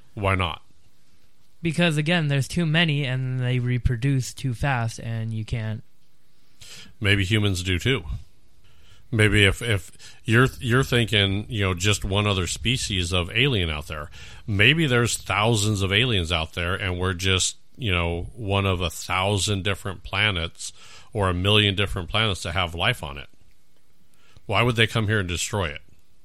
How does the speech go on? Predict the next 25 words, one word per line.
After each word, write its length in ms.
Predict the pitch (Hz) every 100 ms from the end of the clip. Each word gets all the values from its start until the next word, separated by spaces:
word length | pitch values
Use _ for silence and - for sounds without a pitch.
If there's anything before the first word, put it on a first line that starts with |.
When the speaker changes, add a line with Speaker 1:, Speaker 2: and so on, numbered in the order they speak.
| - - - -
Speaker 2:
Maybe 280 | 165 156 156
because 380 | 151 143 147 127
we 160 | 151
have 240 | 143 143 127
something 400 | 165 139 151 139
that 240 | 123 -
they 140 | 127 127
want. 440 | 117 113 165 190 - - - - -
Speaker 1:
What, 220 | 110 117
what 160 | 104
do 60 | 113
we 120 | 98
have? 440 | 104 90 85 - - - - - - - - - - -
What's 240 | 113 131
on 160 | 147 139
Earth 260 | 127 120 -
that's 220 | 101 -
not 220 | 101 98
somewhere 320 | - 98 90
else? 460 | 82 80 - - - - - - - -
Speaker 2:
Probably, 340 | 160 147 156
like, 300 | 147 135 120
different 400 | 156 143 156 131
metals 880 | 123 120 123 123 135 165 185 180 139
or 800 | 135 127 127 123 120 117 117